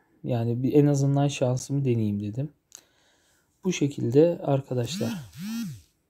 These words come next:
Yardım rehberi. Buradan zaten her şeyi okuyabilirsiniz. Nedir, ne değildir?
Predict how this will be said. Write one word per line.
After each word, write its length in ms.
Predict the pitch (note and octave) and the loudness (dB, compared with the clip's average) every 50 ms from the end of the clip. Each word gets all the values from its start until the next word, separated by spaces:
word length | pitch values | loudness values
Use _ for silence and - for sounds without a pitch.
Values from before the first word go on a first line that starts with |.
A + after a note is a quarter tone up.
| _ _ _ _ _ _ _ _ _ _ _ _ _ _ _ _ _ _ _ _ _ _ _ _ _ _ _ _ _ _ _ _ - | _ _ _ _ _ _ _ _ _ _ _ _ _ _ _ _ _ _ _ _ _ _ _ _ _ _ _ _ _ _ _ _ -2
Yardım 420 | D#3 D#3 E3 E3 E3 E3+ E3 D#3 | 2 4 4 4 4 2 0 2
rehberi. 580 | C#3 B2+ A#2+ - - B2 A#2+ A#2+ C3+ D#3 D#3+ D#3+ - - - _ _ - | 0 0 -2 -4 -4 -2 2 4 4 4 4 2 -2 -12 -20 _ _ -6
Buradan 380 | E3 D#3+ D#3 D3+ D3 C#3+ C#3+ C#3+ | 0 0 2 2 2 2 0 2
zaten 480 | C#3+ D3 D3 C#3+ C#3+ - D3+ D3 C#3+ - | 2 2 2 2 2 0 -2 -2 -2 -2
her 140 | - D3+ C#3+ | -2 -2 -2
şeyi 320 | C#3 - - C#3 C#3+ E3 - | -2 -2 -2 -2 -2 0 0
okuyabilirsiniz. 1080 | C#3+ C#3 - - C3+ C3+ C#3 C#3+ C#3+ C#3+ C#3+ C#3+ - - A#2+ A#2+ C3+ D#3 - - - _ _ _ _ _ _ _ _ _ _ _ _ - | -2 -2 0 0 0 0 0 0 2 2 2 2 0 -8 -8 -8 -8 -10 -12 -14 -16 _ _ _ _ _ _ _ _ _ _ _ _ 0
Nedir, 360 | C#3 C#3 C#3+ C3+ B2+ B2+ B2 | 4 4 4 6 4 2 2
ne 260 | B2 B2 B2+ C3+ C3 | 2 2 2 2 2
değildir? 500 | C3+ B2+ A#2 A2+ G#2+ G#2 A2 B2 C3+ - | 2 2 2 2 2 0 0 -2 -2 -2